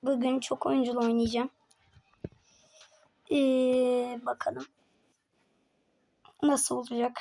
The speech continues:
Nasıl oynayacağım? <sighs> İnşallah yeneriz ya. Oo, bu tabanca çok iyi.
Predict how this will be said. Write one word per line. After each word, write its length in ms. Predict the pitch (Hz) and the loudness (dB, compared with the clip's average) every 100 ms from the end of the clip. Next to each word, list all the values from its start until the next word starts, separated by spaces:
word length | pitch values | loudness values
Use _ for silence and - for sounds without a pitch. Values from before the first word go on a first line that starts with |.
| - | -6
Nasıl 300 | 247 233 262 | -2 -2 -2
oynayacağım? 520 | 233 233 214 - 226 - - - - _ - - - - - - - - - _ _ _ _ _ _ _ - - - - - - _ - _ - | -2 -2 -4 -8 -10 -12 -20 -20 -20 _ -20 -20 -20 -20 -20 -20 -20 -20 -20 _ _ _ _ _ _ _ -8 -6 -4 -6 -8 -20 _ -20 _ -6
<sighs> 160 | - - - - - - - | -2 0 -2 -4 -8 -10 -14
İnşallah 580 | - - 240 226 226 233 | -16 -10 -6 -4 -4 -4
yeneriz 500 | 226 233 233 233 233 | -4 -4 -6 -10 -12
ya. 280 | 240 240 247 - | -16 -18 -2 6
Oo, 1040 | 349 339 330 320 311 302 294 285 285 262 | 10 12 12 12 10 10 10 8 6 4
bu 100 | 349 | 2
tabanca 460 | 381 320 311 294 269 | 4 4 6 4 2
çok 300 | - 269 - | -2 -6 -2
iyi. 200 | 262 | -2